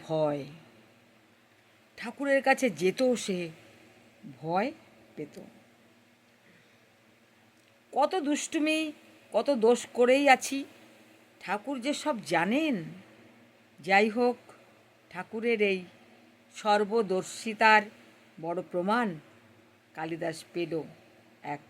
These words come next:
চরম মুহূর্তে। নমস্কার, আজ পাঠ করলাম স্বামী মৃগানন্দের অলৌকিক কৃপাময় সত্যানন্দ থেকে। আবার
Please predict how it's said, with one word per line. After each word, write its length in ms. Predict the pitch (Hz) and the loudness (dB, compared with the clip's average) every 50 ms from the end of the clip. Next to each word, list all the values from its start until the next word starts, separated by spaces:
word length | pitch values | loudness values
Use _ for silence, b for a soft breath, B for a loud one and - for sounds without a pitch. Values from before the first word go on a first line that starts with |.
| - - _ _ _ _ _ _ _ _ _ _ | -20 -20 _ _ _ _ _ _ _ _ _ _
চরম 400 | - 170 160 165 165 170 170 165 | -12 -10 -8 -6 -6 -8 -8 -8
মুহূর্তে। 540 | 156 143 147 143 - - - - - - - - _ _ _ _ _ _ _ _ _ _ _ _ _ _ _ _ _ _ _ - | -10 -12 -12 -12 -14 -16 -18 -20 -20 -20 -20 -20 _ _ _ _ _ _ _ _ _ _ _ _ _ _ _ _ _ _ _ -20
নমস্কার, 500 | - 160 160 160 - - - - 240 453 539 - - _ _ _ _ _ _ _ _ _ _ _ _ _ _ - | -16 -16 -16 -14 -16 -14 -8 -6 -6 -6 -6 -10 -16 _ _ _ _ _ _ _ _ _ _ _ _ _ _ -8
আজ 400 | 175 180 165 160 156 - - - - _ _ _ _ _ _ _ _ _ _ _ _ - | -6 -4 -4 -4 -6 -10 -16 -20 -20 _ _ _ _ _ _ _ _ _ _ _ _ -10
পাঠ 140 | 180 175 - - | -10 -10 -10 -10
করলাম 520 | - 202 196 190 196 196 196 196 202 202 196 - - - - - - _ _ _ _ - | -12 -10 -6 -4 0 0 0 0 -2 -6 -12 -18 -20 -20 -20 -20 -20 _ _ _ _ -20
স্বামী 400 | - - - 202 190 185 196 196 | -16 -8 -4 -2 -2 -2 -2 -4
মৃগানন্দের 840 | 190 185 185 190 160 196 196 196 196 196 196 196 196 180 170 170 175 - - - - - - - - _ _ - _ _ _ _ - | -2 -2 -2 -2 0 2 2 2 2 2 0 -2 -2 -2 -4 -6 -6 -8 -14 -20 -20 -20 -20 -20 -20 _ _ -20 _ _ _ _ -4
অলৌকিক 720 | 180 190 202 214 240 254 254 247 - - 247 254 254 233 - - - - - - _ _ _ _ _ _ _ _ - | -2 0 2 2 0 0 -2 -4 -8 -6 -6 -4 -4 -6 -8 -14 -20 -20 -20 -20 _ _ _ _ _ _ _ _ -20
কৃপাময় 760 | - 180 202 - - 190 185 185 185 180 175 175 175 175 165 165 - - - - - - - - | -14 -12 -8 -2 0 2 2 2 0 0 -2 -2 -2 -4 -6 -10 -16 -20 -20 -20 -20 -20 -20 -18
সত্যানন্দ 840 | - - - 170 160 - - - 160 160 160 156 151 151 156 156 156 | -14 -10 -10 -12 -12 -12 -12 -12 -10 -10 -10 -10 -10 -10 -12 -12 -14
থেকে। 280 | - 147 - - - - - - - - - _ _ _ _ _ _ _ _ _ _ _ _ _ _ _ _ _ _ _ _ _ _ _ _ _ _ _ _ _ _ - | -14 -16 -16 -16 -18 -20 -20 -20 -20 -20 -20 _ _ _ _ _ _ _ _ _ _ _ _ _ _ _ _ _ _ _ _ _ _ _ _ _ _ _ _ _ _ -12
আবার 360 | - 175 160 160 165 165 | -10 -8 -8 -6 -8 -8